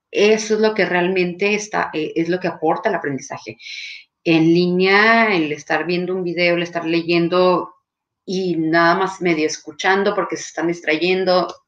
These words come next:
Si nosotros como adultos, o sea, yo paso a la gata y me distraigo, o sea, este, imagínate los, los, los adolescentes que, eh, en lo que están conectados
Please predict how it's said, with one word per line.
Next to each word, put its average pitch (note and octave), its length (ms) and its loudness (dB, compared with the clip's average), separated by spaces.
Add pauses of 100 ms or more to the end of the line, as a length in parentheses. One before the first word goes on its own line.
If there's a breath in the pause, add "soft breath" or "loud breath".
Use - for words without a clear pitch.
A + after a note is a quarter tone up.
(140)
Si - 160 0
nosotros A#3+ 380 2
como A3+ 180 2
adultos, G#3+ 680 0
o - 360 -20
sea, F#3+ 140 2
yo F#3 380 0
paso F#3+ 220 -2
a F#3 40 0
la F3+ 100 4
gata E3+ 220 2
y F#3+ 60 2
me E3+ 140 2
distraigo, D3+ 540 0 (460 loud breath)
o - 80 -10
sea, D#3 360 -2 (1080)
este, F#3 400 2
imagínate F#3+ 500 0
los, F#3+ 300 2
los, D#3 400 -2
los C#3+ 560 -6 (720)
adolescentes A3 880 4 (540 loud breath)
que, A3+ 720 4
eh, D3 720 -2
en D#3+ 160 -4
lo D3+ 100 -8
que - 100 -16
están G3 220 -2
conectados A3+ 840 -2